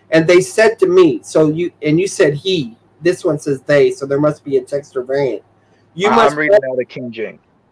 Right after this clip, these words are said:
Speaker 1: Okay. "You must prophesy again concerning many people, nations, tongues." Okay, all that's referring to is that it, just like in the Old Testament, whenever you read a book, it, it, it includes several different oracles.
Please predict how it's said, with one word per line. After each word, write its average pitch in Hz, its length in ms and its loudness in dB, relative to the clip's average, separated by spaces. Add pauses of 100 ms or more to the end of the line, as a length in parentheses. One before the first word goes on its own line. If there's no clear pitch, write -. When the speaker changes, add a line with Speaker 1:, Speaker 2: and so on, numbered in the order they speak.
(280)
Speaker 1:
Okay. - 300 -2 (520)
"You 190 220 -2
must 226 320 2
prophesy 214 680 4
again 170 500 4
concerning 165 460 0
many 185 220 4
people, 185 300 -2
nations, 160 540 -2
tongues." 151 380 -2
Okay, 190 380 0 (240)
all 302 180 6
that's 302 240 2
referring 247 440 -2
to 277 140 -8
is 208 420 0
that 175 260 2 (440)
it, 202 220 0
just 226 240 -6
like 240 220 -2
in 226 80 -6
the 208 100 4
Old 202 220 4
Testament, 185 540 0
whenever 185 260 0
you 190 180 -6
read 190 180 0
a 175 40 0
book, 180 420 2 (460)
it, 190 320 0
it, 190 200 4
it 196 140 2
includes 190 420 2
several 208 320 4
different 190 300 0
oracles. 196 680 0